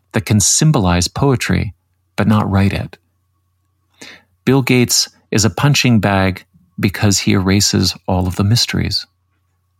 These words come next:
But it goes farther than that. Doesn't he also own our mysteries, at least symbolically?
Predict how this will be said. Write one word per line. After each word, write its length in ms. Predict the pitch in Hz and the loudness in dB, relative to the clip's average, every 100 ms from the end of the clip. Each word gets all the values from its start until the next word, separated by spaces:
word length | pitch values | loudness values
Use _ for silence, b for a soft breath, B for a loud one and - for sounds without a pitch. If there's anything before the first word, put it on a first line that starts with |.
| _ _ _ _ _ _ _ - B B B B B B B _ - - - - | _ _ _ _ _ _ _ -20 B B B B B B B _ -10 -10 -14 -8
But 140 | 139 | -4
it 60 | 139 | 0
goes 160 | 156 - | 0 0
farther 340 | 160 175 117 | 0 2 2
than 160 | 87 82 | 2 0
that. 400 | 82 85 - - _ _ _ _ _ B B B | 0 -4 -8 -20 _ _ _ _ _ B B B
Doesn't 280 | - 143 170 | -2 0 2
he 120 | 165 | 2
also 460 | 143 143 - 131 - 127 | 2 0 0 0 -2 0
own 320 | 151 156 87 | 4 4 2
our 240 | - 95 | 0 0
mysteries, 720 | 92 87 - 85 80 - - - - | 2 0 -2 -4 -4 -4 -6 -8 -6
at 120 | - | -2
least 220 | 127 - | 0 0
symbolically? 840 | - 131 127 131 104 - 90 82 | 2 0 0 -2 -2 -4 -4 -4